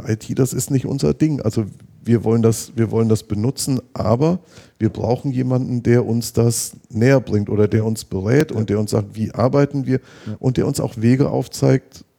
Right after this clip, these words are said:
Speaker 2: Ja, und die
Speaker 1: wie wir,
Speaker 2: Services
Speaker 1: wie wir morgen
Speaker 2: zusammenstellen, ne?
Speaker 1: in-,
Speaker 2: Und
Speaker 1: innovativ arbeiten
Speaker 2: Genau.
Speaker 1: und der dann gesagt,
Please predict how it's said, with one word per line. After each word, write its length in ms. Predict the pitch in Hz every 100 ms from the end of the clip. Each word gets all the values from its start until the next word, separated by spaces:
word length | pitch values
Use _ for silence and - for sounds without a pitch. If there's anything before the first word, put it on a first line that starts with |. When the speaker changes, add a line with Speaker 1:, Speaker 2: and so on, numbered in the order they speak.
| -
Speaker 2:
Ja, 80 | 156
und 80 | 160
die 100 | 131
Speaker 1:
wie 40 |
wir, 100 | 156
Speaker 2:
Services 360 | 143 143 147 147
Speaker 1:
wie 60 |
wir 100 | 151
morgen 120 | 156 143
Speaker 2:
zusammenstellen, 380 | 151 127 110
ne? 160 | 107 131
Speaker 1:
in-, 60 | 156
Speaker 2:
Und 260 | 131 - - -
Speaker 1:
innovativ 640 | - 156 147 147 - 147
arbeiten 500 | - 139 135 139 139 139
Speaker 2:
Genau. 220 | 135 120 110
Speaker 1:
und 140 | 131
der 140 | 139
dann 160 | 139 135
gesagt, 320 | 127 143 143